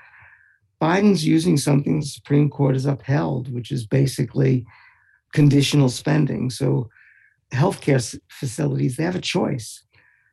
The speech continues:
They can either take, um, federal Medicaid dollars or Medicare dollars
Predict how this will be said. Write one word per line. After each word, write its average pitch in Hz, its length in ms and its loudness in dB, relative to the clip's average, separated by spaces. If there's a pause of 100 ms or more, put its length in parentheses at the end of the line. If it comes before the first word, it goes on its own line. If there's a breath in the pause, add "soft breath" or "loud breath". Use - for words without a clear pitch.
They 147 80 -2
can 160 140 2
either 156 240 2
take, 147 380 0 (260)
um, 135 480 2
federal 143 440 0
Medicaid 131 720 0 (300)
dollars 135 640 -4
or 139 100 -2
Medicare 123 580 -2
dollars 143 540 -4